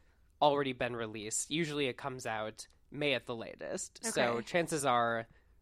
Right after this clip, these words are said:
Speaker 1: what will come to define the summer has already been released. That's not always the case, but,
Speaker 2: But most
Speaker 1: um,
Speaker 2: likely.
Speaker 1: most likely.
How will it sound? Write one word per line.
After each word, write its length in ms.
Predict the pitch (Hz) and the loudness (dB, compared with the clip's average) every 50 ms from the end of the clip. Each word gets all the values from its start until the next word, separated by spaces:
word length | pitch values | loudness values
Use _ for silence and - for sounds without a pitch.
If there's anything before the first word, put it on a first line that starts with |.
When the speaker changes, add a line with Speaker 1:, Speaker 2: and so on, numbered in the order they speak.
| - _ - | -20 _ -2
Speaker 1:
what 220 | 135 139 135 110 | 0 2 2 2
will 260 | 123 139 135 127 120 | 2 2 2 2 0
come 220 | - - 143 131 120 | -2 -4 -6 -6 -6
to 80 | 123 | -8
define 320 | 113 113 - 120 113 110 107 | -8 -6 -4 -4 -4 -4 -6
the 80 | 110 | -8
summer 320 | - - 123 113 110 107 110 | -6 -4 -4 -4 -4 -6 -6
has 100 | 113 113 | -6 -6
already 320 | 95 110 104 110 110 110 | -6 -6 -6 -6 -8 -10
been 220 | 101 - 101 104 | -10 -12 -12 -12
released. 420 | 101 85 78 85 76 - 160 - - | -12 -12 -12 -12 -10 -10 -10 -6 0
That's 200 | - 175 - - | 0 0 0 4
not 180 | 220 233 220 175 | 4 6 8 10
always 300 | 156 147 131 120 104 - | 10 8 8 4 -2 -6
the 80 | - | -10
case, 360 | - - - - 90 - - - - | -8 -8 -8 -8 -8 -10 -10 -10 -4
but, 320 | - 135 127 113 113 - - _ - - _ _ _ _ _ _ - | -2 -2 0 -2 -4 -10 -16 _ -20 -20 _ _ _ _ _ _ 0
Speaker 2:
But 180 | 113 123 120 113 | 2 4 4 4
most 120 | 110 110 | 2 2
Speaker 1:
um, 40 | 101 98 | -2 -6
Speaker 2:
likely. 340 | 101 101 - - - - - - - _ _ _ - | -8 -10 -12 -14 -14 -14 -14 -18 -20 _ _ _ -8
Speaker 1:
most 340 | 139 135 131 123 - - 117 | -4 -2 -2 -2 -2 -4 -6
likely. 560 | 110 104 101 - 110 101 78 107 156 185 | -6 -8 -8 -8 -10 -8 -6 -6 -6 -6